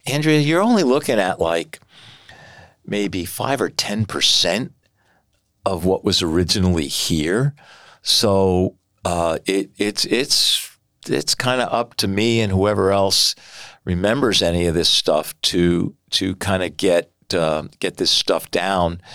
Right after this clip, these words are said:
and either write it or, uh, use, uh, video or modern media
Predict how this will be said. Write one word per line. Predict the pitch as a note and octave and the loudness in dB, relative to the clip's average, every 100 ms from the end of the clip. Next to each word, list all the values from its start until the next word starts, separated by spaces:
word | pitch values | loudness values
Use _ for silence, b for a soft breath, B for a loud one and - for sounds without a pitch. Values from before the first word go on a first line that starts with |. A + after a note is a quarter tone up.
| B B B B | B B B B
and | - E2+ F2 E2+ | -6 -4 -4 -4
either | F#2 F2+ E2+ | -2 0 0
write | D#2 E2 E2 F2+ | 0 2 2 2
it | F#2+ F2+ - | 0 -2 -2
or, | F2+ E2 E2+ E2 E2 - _ - | -2 2 2 0 -4 -10 _ -8
uh, | D#2 D2 D2 C#2+ C2 _ _ _ | -4 -2 -2 -4 -8 _ _ _
use, | F2 E2+ F2 F2 F2 - | -8 -2 0 0 0 0
uh, | - D2 D2+ | 0 0 -2
video | - F#2 E2+ F2 E2 E2+ | -2 -2 0 0 0 -2
or | - E2 D#2+ | -2 0 0
modern | E2 E2+ E2 E2 E2 | 0 0 2 2 4
media | E2+ F2 D#2+ D2+ | 2 2 2 0